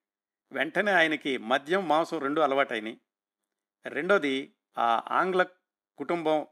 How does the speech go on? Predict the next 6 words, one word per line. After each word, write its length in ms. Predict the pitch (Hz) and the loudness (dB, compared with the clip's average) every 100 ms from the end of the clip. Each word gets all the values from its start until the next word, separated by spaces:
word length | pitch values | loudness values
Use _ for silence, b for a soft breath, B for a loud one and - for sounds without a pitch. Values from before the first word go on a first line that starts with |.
| - | -10
ఇంటికి 280 | 156 170 151 | -6 -6 -2
వెళ్ళినప్పుడు 600 | 147 143 139 226 254 131 _ _ _ _ _ 151 | -2 0 -2 0 -2 -2 _ _ _ _ _ -8
ఇంకొక 300 | 165 160 139 | -2 -2 -2
మిత్రుడు 360 | 165 208 247 | -4 0 2
పరిచయం 380 | 165 143 - 127 | 4 2 0 0
అయ్యాడు. 260 | 113 98 | 0 0